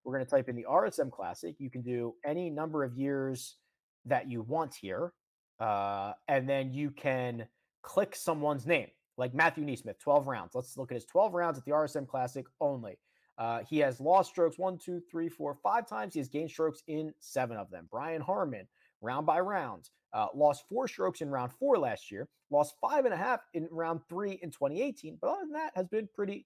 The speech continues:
darn good. Let's do one more. Mac Hughes. He's won this event. I don't know if I, if I went far enough back to get his win. Uh, I don't think I did. Where's his win? There it is, yeah. Look at that. So he's been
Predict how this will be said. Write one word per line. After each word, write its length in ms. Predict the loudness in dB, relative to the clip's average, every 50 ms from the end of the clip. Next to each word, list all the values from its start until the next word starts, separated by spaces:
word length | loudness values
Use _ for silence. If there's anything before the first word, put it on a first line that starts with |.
| _ -4
darn 360 | 0 0 0 0 -2 -6 -8 0
good. 220 | 6 6 6 6 6
Let's 160 | 2 -6 -4
do 100 | -6 -6
one 160 | -2 -2 -2 0
more. 160 | 0 -2 -2
Mac 220 | -2 -4 -6 -4
Hughes. 320 | -6 -6 -6 -8 -10 -20 _ _ _ _ _ _ _ _ _ _ _ -8
He's 160 | -6 -4 -2
won 180 | 0 -2 0 0
this 140 | -4 -6
event. 240 | -6 -8 -8 -8 -8 _ _ _ -6
I 40 | -4
don't 80 | -2
know 60 | 0
if 80 | 0 2
I, 100 | 0 0 -2 _ -10
if 120 | -4 -2
I 40 | 0
went 220 | 0 0 -4 -6
far 180 | -2 0 0 0
enough 200 | 0 -2 -4 -2
back 220 | 0 0 0 0 -4
to 80 | -12
get 200 | -6 -4 -4 -4
his 220 | -4 -8 -10 -10 -12
win. 280 | -12 -12 -12 -12 -14 -16 _ _ _ _ _ _ _ _ _ _ _ _ -4
Uh, 40 | -2
I 280 | 0 0 2 0 0 -2
don't 100 | -4 -4
think 140 | -6 -6 -6
I 80 | -6
did. 380 | -6 -4 -4 -4 -4 -4 -6 -10 _ _ _ _ _ _ _ _ _ _ _ _ _ _ _ _ _ _ _ _ _ _ _ _ _
Where's 200 | -6 -6 -4 -2
his 140 | -2 -4 -2
win? 380 | 0 2 4 4 2 2 -2 -8 _ _ _ _ _ _ _ _ _ _ _ _ _ _ _ _ _ _ -2
There 240 | 0 2 2 0
it 60 | -2 -4
is, 400 | -4 -6 -4 -6 -6 -8 -6 -4
yeah. 280 | -4 -2 -2 -2 -6 -8 _ _ _ _ 0
Look 120 | 2 4 6
at 80 | 6
that. 260 | 6 6 4 2 0 -4 -12
So 160 | -8 -6 -4
he's 200 | -2 -2 -2 0
been 340 | 4 4 4 4 4 0